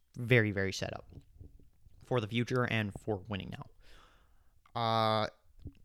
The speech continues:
going ten and seven, finishing second in the division, making the playoffs,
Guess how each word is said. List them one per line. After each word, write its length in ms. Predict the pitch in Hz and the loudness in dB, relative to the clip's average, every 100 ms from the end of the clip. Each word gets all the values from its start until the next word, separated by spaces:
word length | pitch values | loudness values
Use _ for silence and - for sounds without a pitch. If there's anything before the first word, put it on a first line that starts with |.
| - - - | -20 -20 -2
going 240 | 156 165 160 | 4 4 4
ten 200 | 151 147 | 4 2
and 120 | 139 | 4
seven, 440 | 139 127 131 135 - | 4 4 2 -2 -6
finishing 320 | - 131 123 120 | -2 0 0 -2
second 280 | 123 - | -2 0
in 80 | 123 | 2
the 60 | 123 | 4
division, 440 | 117 110 113 113 | 4 2 2 2
making 340 | 127 143 165 147 | 2 2 2 0
the 80 | |
playoffs, 680 | - 127 120 120 - - - | 2 2 4 2 0 -12 -14